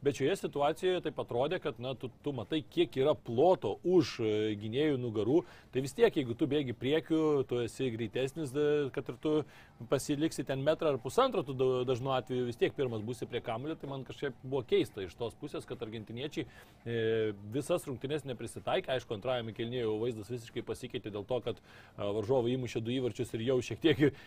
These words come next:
visai kitoks tas ir žaidimo stilius tapo, ir jau nebe taip aukštai kildavo, kas yra natūralu, bet, e,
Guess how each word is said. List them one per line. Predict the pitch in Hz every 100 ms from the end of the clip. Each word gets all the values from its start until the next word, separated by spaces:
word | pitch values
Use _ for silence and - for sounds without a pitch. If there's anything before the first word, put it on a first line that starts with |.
| -
visai | 127 123 131
kitoks | 135 147 135
tas | - 117 135
ir | 110
žaidimo | 120 117 196
stilius | 196 233 220 -
tapo, | 214 208 202 190
ir | 139 120
jau | 113
nebe | 117 110
taip | 110 170 -
aukštai | 196 208 202
kildavo, | 202 214 196 196 175
kas | 127 -
yra | 110
natūralu, | 107 104 117 98 135 226 - - -
bet, | 113 127 123
e, | -